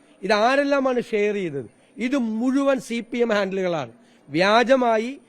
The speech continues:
ഒരു യൂത്ത് ലീഗുകാരന്റെ പേരിൽ ഒരു വ്യാജ ഷോട്ട് ഉണ്ടാക്കി അത് സി പി എം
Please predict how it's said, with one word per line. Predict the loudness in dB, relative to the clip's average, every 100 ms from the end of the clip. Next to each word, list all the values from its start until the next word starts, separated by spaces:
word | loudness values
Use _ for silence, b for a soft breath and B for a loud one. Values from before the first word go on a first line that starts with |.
| _ -6
ഒരു | -4
യൂത്ത് | -6 -6 -6
ലീഗുകാരന്റെ | -6 -2 -2 -2 -4 -8
പേരിൽ | -6 -4 -4 -6 -10 -14 b b -10
ഒരു | -8
വ്യാജ | -2 2 2 2 2 -2 -4 -12
ഷോട്ട് | -8 -4 -4
ഉണ്ടാക്കി | -2 -4 -6 -12 -14 b b -6
അത് | -2 0 0 -2 -12 b _ -4
സി | -2
പി | 2
എം | 2 0